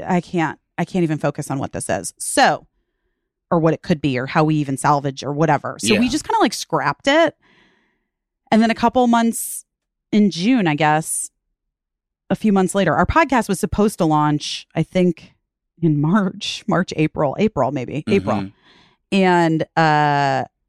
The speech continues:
Speaker 1: we scrapped the whole thing. And then in June, I was like, "Why don't we just, like, lean into this moment?" I don't know what exactly it is, but, like, let's see if Shantira wants, and she was a writer. Shantira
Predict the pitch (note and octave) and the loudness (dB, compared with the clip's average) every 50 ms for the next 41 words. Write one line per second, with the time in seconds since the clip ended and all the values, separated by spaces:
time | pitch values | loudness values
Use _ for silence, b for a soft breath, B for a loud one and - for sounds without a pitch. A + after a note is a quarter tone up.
0 | _ _ _ _ - F3+ F3 D#3 - - F3 E3 E3+ - - - G3+ E3+ F3+ E3 | _ _ _ _ -2 -2 0 0 0 0 0 0 0 -2 -2 -2 0 2 2 0
1 | D3+ - E3 D3+ D3+ D3+ D3 D3 C#3+ D3+ D3 D3 C#3+ C#3 D3 D3 C#3+ D3 C#3 C3+ | 0 0 0 2 2 2 2 2 2 2 0 0 0 0 0 0 2 0 0 -2
2 | C3 C3+ C3+ C3+ C3 C3 B2+ - - _ _ - D#3 D3 D#3 F3+ A3+ - - A#3 | -4 -4 -2 0 0 0 0 -2 -6 _ _ -4 0 0 2 2 0 0 0 0
3 | A#3 A#3 A#3 A#3 A3+ A3 - - F3+ E3+ - E3 D#3 - - D3 D3 C#3+ D3 D3 | 0 0 0 0 -2 -2 -4 -6 -6 -4 -2 -4 -4 -4 -4 -2 -2 0 0 -2
4 | - C3 C3+ C3+ - C3 C3+ C3+ B2+ - - D3 C3+ C3 C3 B2+ - - C#3 C#3 | -2 -4 -6 -6 -6 -6 -6 -6 -6 -6 -4 -4 -4 -2 -2 -2 -2 -2 -2 -2
5 | C#3+ C#3+ C#3+ C#3 C#3 C#3 C#3 C#3 C3+ - A2+ B2+ - - C3+ C3 C3 B2 A#2+ A#2 | 0 -2 -2 -2 -2 -2 -2 -4 -4 -4 -6 -6 -4 -4 -4 -4 -2 -2 -2 -4
6 | B2 - - - - C#3 C3+ - _ _ _ - - D#3 D3 D3+ D#3 - - - | -4 -6 -8 -4 -4 -4 -4 -6 _ _ _ -12 -6 -2 0 0 0 -2 -4 -14
7 | - - - _ _ _ _ _ _ _ _ _ _ _ _ _ _ - - - | -14 -14 -16 _ _ _ _ _ _ _ _ _ _ _ _ _ _ -8 -2 0
8 | A3+ A#3 - - C4+ A#3+ A3 - - F3 D#3 D#3+ D#3+ D3+ D3 D3 C#3+ C#3+ C#3 - | 0 0 0 0 0 0 0 0 0 0 0 0 0 0 0 -2 -2 -4 -4 -4
9 | - E3+ D#3+ - F#3+ F3+ E3 D#3+ D3+ D3 C#3 C#3 C#3+ C#3+ C#3 - - - D3+ C#3+ | -4 -4 -4 -2 -2 -2 -2 -2 -2 -2 -2 0 -2 -2 -4 -4 -4 -4 -4 -2
10 | - E3 D#3 D3+ D3 C#3 | -2 -4 -2 -2 -4 -4